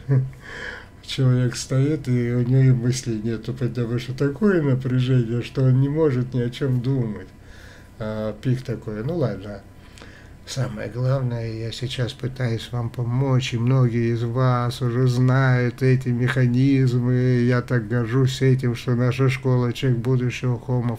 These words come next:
Futurus помогает людям в такой сложной ситуации неопределенности, такой сложной ситуации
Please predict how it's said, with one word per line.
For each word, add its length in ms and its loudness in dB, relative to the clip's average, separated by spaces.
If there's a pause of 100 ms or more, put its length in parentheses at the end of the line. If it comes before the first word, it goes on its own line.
Futurus 760 -2 (600)
помогает 880 0
людям 600 -4 (800)
в 180 -20
такой 320 -6
сложной 480 -6
ситуации 720 -6
неопределенности, 1400 -4 (400)
такой 320 -2
сложной 420 -2
ситуации 960 -2